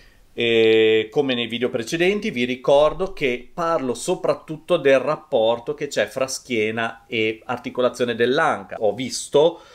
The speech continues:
come, eh, già sistemando le tensioni che sopraggiungono sull'anca, molta della sintomatologia dolorosa a livello lombare migliora, ma sicuramente anche qua non è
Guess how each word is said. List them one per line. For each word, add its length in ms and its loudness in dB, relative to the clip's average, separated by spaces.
come, 640 0
eh, 840 -4
già 560 -4
sistemando 1040 0
le 160 0
tensioni 800 -4
che 380 0
sopraggiungono 640 -8
sull'anca, 920 -2
molta 560 2
della 240 0
sintomatologia 880 -2
dolorosa 760 2
a 20 0
livello 320 0
lombare 760 -4
migliora, 720 0
ma 160 -4
sicuramente 840 -2
anche 320 -6
qua 340 -4
non 260 -4
è 220 -4